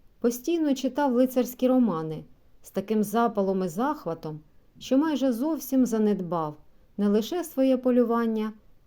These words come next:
а й усяке господарювання. Так любив читати лицарські романи, що говорив тільки про них і вірив кожному слову в них, попри те, що більшість подій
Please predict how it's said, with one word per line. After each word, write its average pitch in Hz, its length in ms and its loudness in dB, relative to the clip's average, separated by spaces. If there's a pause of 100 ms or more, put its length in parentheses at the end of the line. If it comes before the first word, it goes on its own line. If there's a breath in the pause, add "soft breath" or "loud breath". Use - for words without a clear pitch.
а 330 120 -2
й 330 140 -6
усяке 226 480 -2
господарювання. 190 1040 -2 (500)
Так 285 280 -4
любив 247 320 2
читати 233 460 -2
лицарські 214 600 -2
романи, 196 500 0 (320 soft breath)
що 233 200 -2
говорив 277 400 0
тільки 277 340 -2
про 240 220 0
них 277 340 0 (100)
і 233 140 0
вірив 285 440 -2
кожному 262 600 2
слову 247 460 0
в 175 100 -6
них, 170 300 -6 (680)
попри 208 420 2
те, 302 280 0 (380)
що - 220 -2
більшість 220 600 -4
подій 180 440 -4